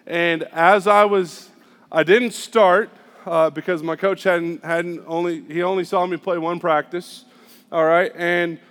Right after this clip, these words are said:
my first game, I think the guy that started above me,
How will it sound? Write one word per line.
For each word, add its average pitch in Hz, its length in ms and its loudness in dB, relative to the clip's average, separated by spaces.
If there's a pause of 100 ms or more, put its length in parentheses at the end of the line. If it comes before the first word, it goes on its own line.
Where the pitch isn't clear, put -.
(120)
my 175 160 0
first 202 500 0
game, 185 440 0
I 175 120 -2
think 190 320 -4
the 175 80 -6
guy 180 240 4
that 175 140 -2
started 185 400 -2
above 165 400 0
me, 160 300 -6